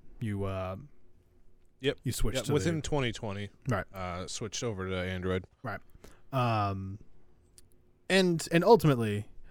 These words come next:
Speaker 1: so while I'm, while I'm heavy team Android, I do, I do agree that iPhones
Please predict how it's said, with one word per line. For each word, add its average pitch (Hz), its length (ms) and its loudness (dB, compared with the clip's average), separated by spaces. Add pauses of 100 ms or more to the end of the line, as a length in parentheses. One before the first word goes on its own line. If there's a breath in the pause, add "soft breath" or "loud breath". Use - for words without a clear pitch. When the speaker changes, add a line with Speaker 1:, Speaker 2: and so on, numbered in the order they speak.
(180 soft breath)
Speaker 1:
so - 140 6
while 143 280 10
I'm, 135 260 4
while 135 160 2
I'm 127 80 2
heavy 127 560 2
team 131 320 2
Android, 139 480 4
I 117 160 2
do, 127 520 2
I 123 60 0
do 175 140 6
agree 123 320 4
that 104 300 -2 (460 soft breath)
iPhones 113 920 2